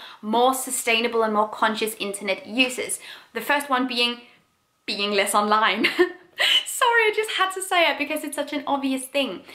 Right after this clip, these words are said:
If you're just looking for something to do, then reading a book, going outside, exercising, cleaning your apartment, doing anything else than watching or binge watching specifically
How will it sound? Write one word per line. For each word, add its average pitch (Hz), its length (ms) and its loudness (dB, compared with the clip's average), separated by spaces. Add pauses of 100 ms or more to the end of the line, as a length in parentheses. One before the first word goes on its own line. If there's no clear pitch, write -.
(120)
If 285 140 2
you're 294 100 8
just 392 180 4
looking 339 300 4
for 294 80 -2
something 269 400 4
to 262 100 -6
do, 240 520 -2
then 262 240 4
reading 311 320 2
a 277 40 4
book, 269 300 -2
going 277 280 4
outside, 247 560 2
exercising, 247 800 -2 (320)
cleaning 277 340 4
your 262 120 6
apartment, 247 580 2 (540)
doing 320 400 4
anything 277 640 0
else 269 360 -2
than 226 300 -2
watching 247 580 -2
or 208 280 -8
binge 269 280 4
watching 285 520 0
specifically 294 840 -4